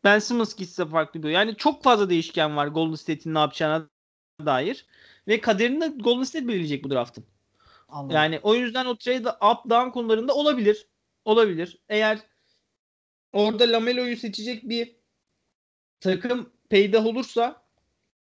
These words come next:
Speaker 1: Chicago Bulls Lamelo'yu almalı bence bu draftta. Yani bence çok uygun Lamelo için. Ee, ama yani görmek lazım. Ne olacak? Golden State'in ne yapacağını görmek lazım.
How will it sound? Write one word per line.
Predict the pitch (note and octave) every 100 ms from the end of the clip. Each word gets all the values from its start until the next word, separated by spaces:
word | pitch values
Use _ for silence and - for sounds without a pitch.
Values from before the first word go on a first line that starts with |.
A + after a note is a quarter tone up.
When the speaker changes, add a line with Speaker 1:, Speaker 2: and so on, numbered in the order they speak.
| _
Speaker 1:
Chicago | - - G3 G3+ G#3+
Bulls | A3 - - _ _ -
Lamelo'yu | F#3+ G3 G#3 A3 A3+
almalı | G#3 G#3 G#3 A#3+ G#3+
bence | E3 D3 C#3+
bu | C3+
draftta. | C3+ B2+ - F#3+ B3 _ _ _
Yani | C#3+ C3+
bence | C#3+ D3+
çok | - F3
uygun | D#3+ C3+ C#3 -
Lamelo | D3 C3+ C3
için. | B2+ B2 - G3+ _ _ _ _ _ - _ _ _ -
Ee, | C#3+ C#3+ C#3+ C#3+ C#3 C#3+ C#3+ C#3+ C#3+ C#3+ -
ama | - G3+ F4+ E4+ - _ _
yani | - G3+ G3+
görmek | G3+ G#3 C4 D4 - - -
lazım. | G3 D3+ C#3 E3 - _
Ne | G3 E3+
olacak? | E3 D#3 D3+
Golden | E3 E3+
State'in | F#3 F#3+
ne | G3+
yapacağını | G3+ G#3 G3+
görmek | F#3+ C#3+ B2+
lazım. | B2